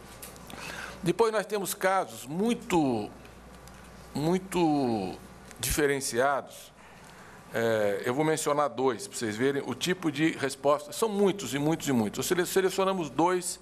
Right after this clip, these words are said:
que chamaram muita atenção. Um é um rapaz que tinha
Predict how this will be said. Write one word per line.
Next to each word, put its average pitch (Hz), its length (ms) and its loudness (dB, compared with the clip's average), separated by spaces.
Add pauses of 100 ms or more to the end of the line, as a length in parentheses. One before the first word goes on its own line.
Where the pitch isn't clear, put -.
(520)
que - 80 -6
chamaram 156 380 2
muita 165 260 -2
atenção. 123 560 -2 (500)
Um 233 420 4
é 175 200 2
um 180 100 0
rapaz 147 580 0
que - 140 -12
tinha 156 560 2